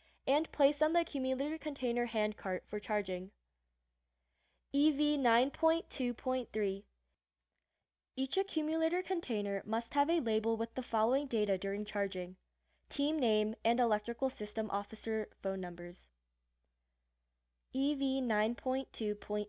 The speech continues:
four. At least one team member who has knowledge of the charging process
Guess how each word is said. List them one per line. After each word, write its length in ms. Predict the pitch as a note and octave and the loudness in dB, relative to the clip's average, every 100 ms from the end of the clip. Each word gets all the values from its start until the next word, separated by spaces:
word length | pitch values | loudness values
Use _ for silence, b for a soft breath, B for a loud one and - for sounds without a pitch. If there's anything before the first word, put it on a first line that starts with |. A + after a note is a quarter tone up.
| - | -6
four. 300 | F#3 F#3 G3+ _ _ _ _ _ - | -6 -6 -10 _ _ _ _ _ 2
At 220 | B3+ C4 | 4 4
least 320 | C4 E4+ - - | 4 2 2 0
one 260 | A#3+ B3 D#4+ | 2 2 0
team 280 | D#4+ E4 | 0 2
member 340 | C#4+ A3 G#3+ G#3+ | 2 2 4 2
who 180 | A#3 B3+ | 4 2
has 160 | B3+ | 4
knowledge 400 | A3+ G#3+ A#3+ C#4 | 4 4 4 4
of 100 | D4 | 2
the 80 | D#4+ | 2
charging 400 | - A#3+ A#3 A#3 | 2 2 2 -2
process 560 | - F#3+ G3+ F#3+ F#3+ | -2 -4 -2 -2 -4